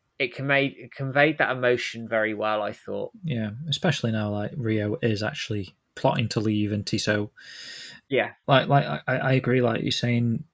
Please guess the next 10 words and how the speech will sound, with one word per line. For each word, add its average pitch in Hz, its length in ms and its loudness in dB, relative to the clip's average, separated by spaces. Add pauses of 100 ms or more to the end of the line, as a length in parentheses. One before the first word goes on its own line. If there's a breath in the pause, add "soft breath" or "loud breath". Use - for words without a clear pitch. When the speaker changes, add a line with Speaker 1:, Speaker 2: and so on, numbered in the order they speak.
Speaker 2:
the, 113 420 2
the 117 100 0
relationship 127 600 4
between 127 320 2
them 110 140 2
feels - 680 2 (540 soft breath)
like 135 240 2
I, 147 120 10
I 147 240 6
f-, - 420 -4